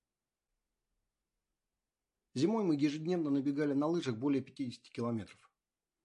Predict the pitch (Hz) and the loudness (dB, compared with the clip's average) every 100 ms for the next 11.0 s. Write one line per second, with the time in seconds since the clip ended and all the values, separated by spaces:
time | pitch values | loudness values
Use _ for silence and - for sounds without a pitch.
0 | _ 139 170 160 165 156 180 175 - 120 | _ 6 6 6 4 4 2 0 -2 -2
1 | 135 - 131 131 135 131 123 135 143 143 | -2 0 0 2 2 2 2 2 0 0
2 | 135 127 185 208 156 117 107 _ _ 135 | -4 -6 -2 0 0 0 -2 _ _ 4
3 | 143 147 165 160 151 160 185 196 170 131 | 4 6 4 4 0 -2 2 4 4 2
4 | 131 139 180 160 139 147 147 127 135 160 | 0 0 0 0 0 -2 0 4 4 2
5 | 160 139 135 135 131 123 92 76 - _ | -2 -2 0 2 0 -2 -8 -14 -20 _
6 | _ _ _ _ _ _ _ - 190 170 | _ _ _ _ _ _ _ 2 4 4
7 | 156 180 175 180 196 202 160 165 175 160 | 2 0 0 -2 -2 0 2 4 6 4
8 | 160 180 208 - 135 127 127 - 139 131 | 4 2 -2 -2 0 2 0 0 2 2
9 | 139 147 135 139 139 180 160 - 131 123 | 2 2 2 0 0 -2 -4 -4 -4 0
10 | 139 143 131 120 139 135 139 135 101 85 | 2 2 -2 -4 -4 -2 0 0 -2 -8